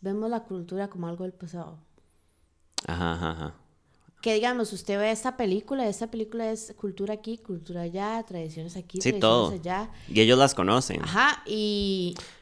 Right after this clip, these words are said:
Speaker 1: y
Speaker 2: Y
Speaker 1: no digo que así sea hoy, pero esas cosas pasan.
Speaker 2: Ajá, igual todos son otakus.
Speaker 1: <laughs> Empecé con esa vara.
Speaker 2: Bueno, ¿de qué año la película?
Speaker 1: La película es del dos mil trece.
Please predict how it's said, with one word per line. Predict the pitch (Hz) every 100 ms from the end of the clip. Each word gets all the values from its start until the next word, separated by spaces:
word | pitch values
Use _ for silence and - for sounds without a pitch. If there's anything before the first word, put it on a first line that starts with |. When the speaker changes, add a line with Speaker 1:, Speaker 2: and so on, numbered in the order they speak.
| -
Speaker 1:
y | -
Speaker 2:
Y | 220
Speaker 1:
no | 226
digo | 233 285
que | 262
así | - 226
sea | 254 254 269
hoy, | 285 330
pero | 320 220 202 185 - - - -
esas | - 180 202
cosas | - 202 190 - - - _
pasan. | 214 202 196 170 156 160 160 - _ _ - -
Speaker 2:
Ajá, | 87 80 80 87 - - -
igual | 90 90 85
todos | 98 90
son | 95
otakus. | - 92 - 85 -
Speaker 1:
<laughs> | 233 - - - - 453
Empecé | 294 294 381 359 370 370
con | -
esa | 277 320 262 214
vara. | 196 254 - -
Speaker 2:
Bueno, | - 113 90
¿de | 101
qué | 107
año | 107
la | 127
película? | 113 101 - 90 87 - - - -
Speaker 1:
La | 247 247 240
película | 247 240 247 294 330 330 359 370 370 359 - - -
es | 269 277 294 254
del | 254
dos | 220
mil | 214 220
trece. | 240 254 -